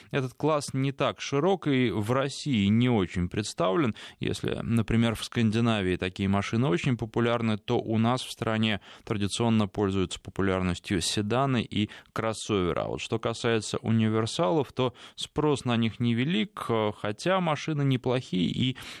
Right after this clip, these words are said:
непонятно, чем, э, универсал хуже того же седана. По крайней мере, перевезти в нем можно больше, а это всегда плюс. Ну и вот, э, совсем недавно также на тесте был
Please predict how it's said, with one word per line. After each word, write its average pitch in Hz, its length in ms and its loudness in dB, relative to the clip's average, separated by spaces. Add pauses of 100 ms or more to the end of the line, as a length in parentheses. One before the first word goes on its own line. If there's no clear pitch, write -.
(120)
непонятно, 131 760 2
чем, 123 500 0
э, 95 380 0 (320)
универсал 113 720 2 (320)
хуже 107 360 2
того 104 320 0
же 95 120 0
седана. 90 440 -2
По - 100 -6
крайней 123 300 0
мере, 120 220 2
перевезти 117 760 0 (320)
в 101 200 0
нем 110 400 4
можно 110 400 2
больше, 165 600 0 (120)
а 98 160 -2
это 117 320 -2
всегда 110 380 -2
плюс. 92 360 -6 (100)
Ну 135 320 0
и 117 280 0 (380)
вот, 98 340 -2
э, - 460 -2
совсем 101 380 -2
недавно 98 400 0
также 90 300 -4
на 95 140 -2
тесте 92 360 -2
был 87 320 0